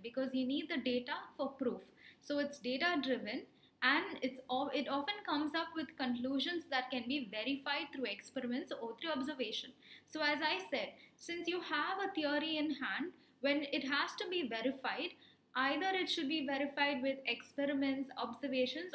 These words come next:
or your background, uh, you know, data that you collected. So always what you want to prove, it has to be,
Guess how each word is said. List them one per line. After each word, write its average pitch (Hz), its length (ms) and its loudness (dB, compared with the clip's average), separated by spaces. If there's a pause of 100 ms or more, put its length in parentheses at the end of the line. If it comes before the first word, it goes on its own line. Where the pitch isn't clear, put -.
or 262 160 4
your 247 160 2
background, 269 720 -2 (100)
uh, 220 160 -6
you 226 80 -12
know, 254 140 0
data 233 340 -4 (100)
that 254 200 -2
you 285 80 -2
collected. 311 520 -2 (300)
So 294 200 2
always 285 600 0
what 277 340 0
you 269 120 2
want 247 380 2
to 277 80 0 (140)
prove, 262 380 0
it 254 240 -4
has 247 320 0
to 311 180 -2
be, 254 300 -4